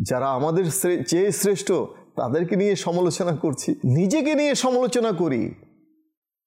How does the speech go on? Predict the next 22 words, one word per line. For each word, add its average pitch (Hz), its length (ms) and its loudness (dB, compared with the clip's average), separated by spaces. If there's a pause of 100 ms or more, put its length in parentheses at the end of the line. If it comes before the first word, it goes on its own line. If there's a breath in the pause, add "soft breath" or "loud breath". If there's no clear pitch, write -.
(1800)
আমি 160 320 0
কি? - 280 -2 (1800)
যে 135 180 0
আত্মসমালোচনা 175 1000 -2
করতে 180 320 -2
পারে 180 320 0 (320)
সেই 185 240 0
হচ্ছে 165 300 -2
সবচেয়ে 120 380 -4
বড় 101 200 -2
মানুষ, - 580 -6 (540)
সেই 233 280 0
সবচেয়ে 190 360 -2
বড়। 110 240 0 (1300)
আর 123 100 -2
আমরা 123 220 0
প্রত্যেকেই 170 500 0
কিন্তু 160 260 2
নিজের 139 260 2
বিবেকের 139 460 0
কাছে 147 280 0
দায়বদ্ধ, 107 480 -2